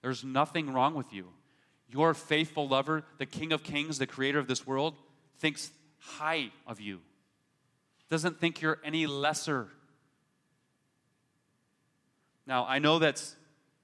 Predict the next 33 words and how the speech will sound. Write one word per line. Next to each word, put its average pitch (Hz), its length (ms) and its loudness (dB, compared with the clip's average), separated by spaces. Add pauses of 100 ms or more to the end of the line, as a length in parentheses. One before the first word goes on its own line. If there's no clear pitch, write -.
(1080)
easier 143 320 2
said 139 280 2
than 123 160 2
done. 139 200 4
I 135 80 4
know 127 140 2
that 127 160 0
doesn't 127 240 0
answer 131 400 -2
the, 113 120 -4 (480)
really 143 300 4
technically 143 560 -2
answer 120 200 -4
the 117 80 -4
question, 120 320 -2
"What's 113 200 -6
wrong 127 200 2
with 117 100 -4
you 117 80 -2
that 113 100 -6
nobody 120 220 0
wants 110 180 -2
to 123 100 -10
marry?" 113 260 -4 (360)
There 131 140 2
is 123 120 0
nothing 147 380 4
wrong 135 200 4
with 127 120 0
you. 113 100 -4
Jesus 131 340 -2
sees 131 260 -4
you, 120 80 -4